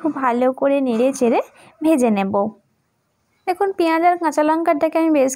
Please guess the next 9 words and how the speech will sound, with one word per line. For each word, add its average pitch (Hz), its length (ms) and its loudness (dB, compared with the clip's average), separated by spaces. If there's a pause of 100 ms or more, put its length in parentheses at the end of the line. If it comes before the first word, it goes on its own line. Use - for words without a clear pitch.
কিছুক্ষণ 302 440 -2 (120)
ভেজে 269 300 0
নিয়েছি। 247 400 0 (520)
এবার 339 180 2 (100)
দিয়ে 381 220 2
দেব 277 140 0 (400)
টমেটো 269 440 0
কুচি। 214 280 -8 (460)
আমি 320 140 0